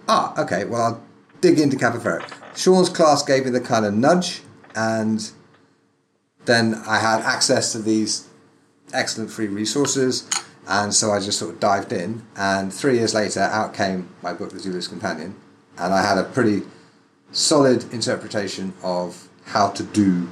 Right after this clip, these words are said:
Capoferro's style, which is not that different to Gigante and fundamentally not that different to Fabris, just the guard positions look different.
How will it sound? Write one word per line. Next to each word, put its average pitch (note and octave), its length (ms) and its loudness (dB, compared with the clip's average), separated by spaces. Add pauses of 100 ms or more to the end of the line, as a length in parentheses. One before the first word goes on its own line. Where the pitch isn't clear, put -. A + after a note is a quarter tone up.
(1080)
Capoferro's F2 600 -6 (520)
style, F2 340 0
which B2 160 -2
is - 380 0 (100)
not A#3 280 2
that D3 260 -2
different A2+ 320 -4
to G2 60 -14
Gigante G#2 600 -4
and A2+ 140 -4
fundamentally B2+ 800 0
not G2+ 220 -2
that F#2 160 -4
different F#2 240 -12
to F2+ 40 -16
Fabris, D#2+ 540 -4
just G#2+ 160 -10
the G2 60 -12
guard G#2 260 4
positions F2 340 -8
look - 140 -18
different. - 280 -20